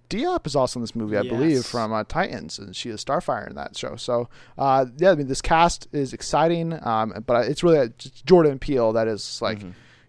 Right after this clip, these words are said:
Speaker 1: Get Out was so good. I
Speaker 2: Mm-hmm.
Speaker 1: think it's a movie that only grows better and better the more you watch it.
Speaker 2: Yep.
Speaker 1: So seeing him try to follow it up in some ways, doing some sort of sociological thriller horror movie,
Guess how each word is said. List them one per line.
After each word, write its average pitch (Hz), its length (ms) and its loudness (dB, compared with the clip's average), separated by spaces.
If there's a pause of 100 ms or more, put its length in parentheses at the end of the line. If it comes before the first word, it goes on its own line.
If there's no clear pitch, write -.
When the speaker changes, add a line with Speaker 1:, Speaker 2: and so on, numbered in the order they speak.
(120)
Speaker 1:
Get 175 200 6
Out 139 380 4 (160)
was 147 140 -2
so 165 440 4
good. 147 360 2
I 202 40 0
Speaker 2:
Mm-hmm. 120 280 0
Speaker 1:
think 139 160 -2
it's - 80 -8
a 139 40 -8
movie 139 120 0
that 123 80 2
only 127 180 -2
grows 123 500 2
better 113 440 2
and 113 120 -2
better 113 300 2
the 107 100 -6
more 113 140 -6
you 104 80 -6
watch 107 280 0
it. 151 220 -2
Speaker 2:
Yep. 131 160 -10 (580)
Speaker 1:
So 113 340 4
seeing 131 380 -2
him 117 340 -2 (240)
try - 160 0
to 123 60 4
follow 127 300 4
it 120 60 4
up 127 140 4
in 165 80 -2
some 165 220 0
ways, 160 360 2 (420)
doing 160 360 4
some 170 340 0
sort 165 280 2
of 151 260 0
sociological 147 840 2
thriller 147 500 0
horror 143 300 -2
movie, 139 340 -2